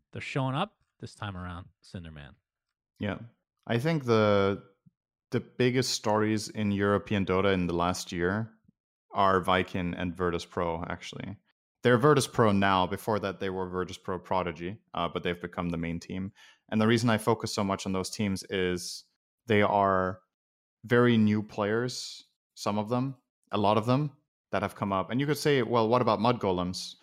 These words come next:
Speaker 2: Mud Golems have a little bit more backbone, I would say, in some more experienced players.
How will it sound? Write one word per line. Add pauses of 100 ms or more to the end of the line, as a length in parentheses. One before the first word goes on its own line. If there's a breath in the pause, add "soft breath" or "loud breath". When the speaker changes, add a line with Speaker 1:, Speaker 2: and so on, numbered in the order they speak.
(500 soft breath)
Speaker 2:
Mud
Golems
have
a
little
bit
more
backbone,
I
would
say, (180)
in
some
more
experienced
players.